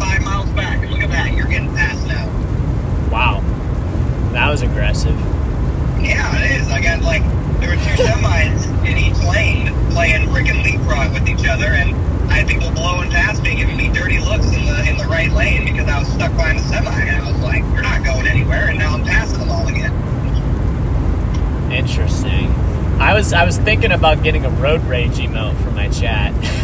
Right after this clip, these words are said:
Speaker 2: <laughs>
Speaker 1: Yeah, well, heck, I, my chat could use that every two seconds.
Speaker 2: Yeah, I know. Like,
Speaker 1: I'm
Speaker 2: I was
Speaker 1: always
Speaker 2: like, "You know what? That's kind of a fun thing to, like, have in the chat every time, you know?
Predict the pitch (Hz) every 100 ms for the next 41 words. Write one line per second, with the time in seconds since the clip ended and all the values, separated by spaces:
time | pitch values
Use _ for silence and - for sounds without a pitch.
0 | - 254 - - - - - - - -
1 | 370 - - - - - - - - -
2 | 277 - 240 240 - - - - - -
3 | - - - - - - - - - 151
4 | 151 143 147 151 135 123 120 170 - -
5 | 151 135 - 208 208 202 196 214 185 156
6 | - 156 135 127 127 123 117 - 131 131
7 | - 123 117 - - - 123 110 127 -
8 | 131 240 - - 226 - - -